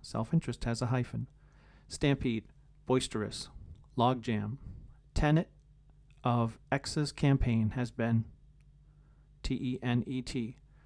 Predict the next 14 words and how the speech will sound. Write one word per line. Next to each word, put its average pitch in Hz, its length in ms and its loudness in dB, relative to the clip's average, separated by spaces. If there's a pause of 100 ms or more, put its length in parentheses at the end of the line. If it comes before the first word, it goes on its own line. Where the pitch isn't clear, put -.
(220)
Hoist. - 460 2 (500)
Camaraderie. 127 680 4 (680)
Tension 151 360 6
has 127 180 4
been 113 140 8
ratcheting 131 540 4
up - 180 0
between. 143 500 4 (880)
Irate. 117 460 0 (220)
Powerhouse. 117 800 0 (720)
Viable. 123 580 2 (280)
Seeds 156 440 -2
of 143 140 2
worry. 127 400 2